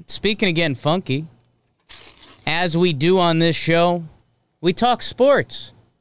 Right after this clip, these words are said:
We like sports. We don't care who knows it. And we start off with the game of the night. And the game of the night last night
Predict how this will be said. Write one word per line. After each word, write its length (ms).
We 300
like 280
sports. 480
We 60
don't 220
care 300
who 160
knows 380
it. 200
And 140
we 100
start 320
off 300
with 140
the 60
game 540
of 220
the 80
night. 400
And 120
the 40
game 240
of 60
the 60
night 300
last 460
night 420